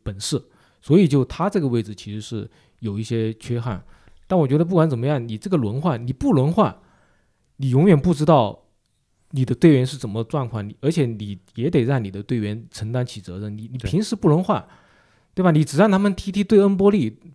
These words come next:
Speaker 1: 踢踢对倒数第一的比赛，那么真的到关键比赛中，他们又怎么顶得住呢？所以不管从结果还，不管从结果还是说整个赛季的策略来看，因扎吉轮换，而且他只轮换五个人，我觉得是可以理解的。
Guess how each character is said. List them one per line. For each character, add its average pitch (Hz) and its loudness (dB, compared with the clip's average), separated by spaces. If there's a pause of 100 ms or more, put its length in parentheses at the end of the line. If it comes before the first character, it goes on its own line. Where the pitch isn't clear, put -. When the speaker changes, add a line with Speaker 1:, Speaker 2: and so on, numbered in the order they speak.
(120)
Speaker 1:
踢 165 -4
踢 185 -2
对 190 2
倒 190 4
数 127 -4
第 170 -4
一 165 0
的 160 4
比 - -6
赛， 123 -4 (280)
那 208 -6
么 226 -4
真 247 -6
的 247 0
到 170 4
关 175 2
键 190 2
比 117 -6
赛 139 0
中， 143 -2
他 143 -8
们 156 -4
又 175 0
怎 131 -8
么 107 -6
顶 117 -8
得 92 -10
住 160 -8
呢？ 104 -10 (320)
所 156 0
以 156 -2 (600)
不 208 -4
管 135 4
从 151 -2
结 117 -2
果 147 4
还， 131 0 (540)
不 - -6
管 170 6
从 165 4
结 147 4
果 165 6
还 107 -2
是 147 -2
说 151 0 (200)
整 95 -8
个 113 -2
赛 165 0
季 185 -6
的 123 -2
策 - -4
略 131 0
来 80 -16
看， 98 -14 (540)
因 156 2
扎 151 2
吉 104 -6 (480)
轮 113 -4
换， 131 -4
而 123 -2
且 180 0
他 196 0
只 117 -10
轮 117 -6
换 220 0
五 135 -4 (120)
个 160 0
人， 95 -6
我 98 -10
觉 117 -4
得 160 -2
是 208 -4
可 - -6
以 220 2
理 98 -8
解 107 -14
的。 - -20